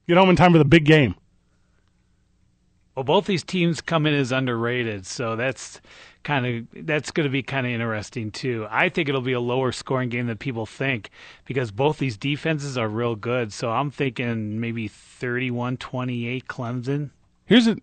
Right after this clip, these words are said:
Speaker 1: okay. I, I don't think you're wrong. I don't, if it's a twenty-four,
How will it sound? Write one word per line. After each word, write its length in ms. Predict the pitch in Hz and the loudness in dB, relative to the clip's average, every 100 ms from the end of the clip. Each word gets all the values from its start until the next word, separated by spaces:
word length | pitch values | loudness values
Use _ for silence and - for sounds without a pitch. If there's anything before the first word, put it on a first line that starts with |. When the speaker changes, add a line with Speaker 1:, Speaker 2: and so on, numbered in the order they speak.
| _ _ | _ _
Speaker 1:
okay. 340 | 156 151 110 - _ _ - | 0 0 0 -6 _ _ -4
I, 200 | 160 139 - | -2 -2 2
I 120 | 165 | 6
don't 160 | 196 226 | 8 8
think 100 | 190 | 6
you're 100 | 151 | 8
wrong. 400 | 123 117 85 - - - - - - - - _ _ - | 8 6 4 -4 -4 -8 -8 -10 -20 -20 -20 _ _ 4
I 80 | 175 | 6
don't, 160 | 220 | 8
if 300 | 202 196 196 | 6 6 8
it's 160 | 233 226 | 8 8
a 100 | 208 | 6
twenty-four, 920 | - 202 226 220 - 208 202 196 170 | 6 6 8 8 8 10 10 8 4